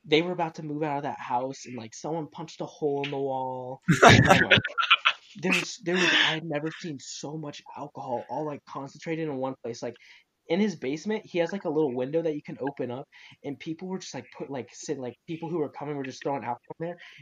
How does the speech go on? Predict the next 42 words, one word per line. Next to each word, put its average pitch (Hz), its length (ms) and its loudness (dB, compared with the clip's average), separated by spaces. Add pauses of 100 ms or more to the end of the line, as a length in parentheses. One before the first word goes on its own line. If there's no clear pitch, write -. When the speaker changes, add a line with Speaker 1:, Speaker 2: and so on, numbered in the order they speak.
(140)
Speaker 1:
and 135 140 -6
I, 143 180 -10
like, 156 260 -8 (300)
this, 196 220 -4
like, 185 160 -6 (120)
for 175 100 -6
some 247 240 -4
reason, 165 320 -2
I 147 120 -2
was 165 140 -4
just - 120 -12
like, 117 160 -8 (120)
"What 131 340 -6
the 160 80 -4 (120)
fuck 117 200 -12
is 120 140 -8
going 120 280 -4
on?" 120 160 -8
Like, 113 140 -12 (320)
'cause, 180 140 -2
like, 151 140 -4 (280)
all 156 220 2
the 220 120 0
girls 139 400 0
at 180 100 -8
the - 60 -6
party 147 460 -4 (240)
were 156 100 4
all, 160 140 2
like, 143 240 -4
screaming 214 960 -2 (320)
and, 180 100 -2
like, 147 120 -2
just, - 160 -10
like, 127 200 -4 (140)
going 185 300 0 (100)
crazy 165 260 -2
whenever 147 560 -4
someone 151 360 -6
would, 147 120 8
like, - 160 10
just - 160 0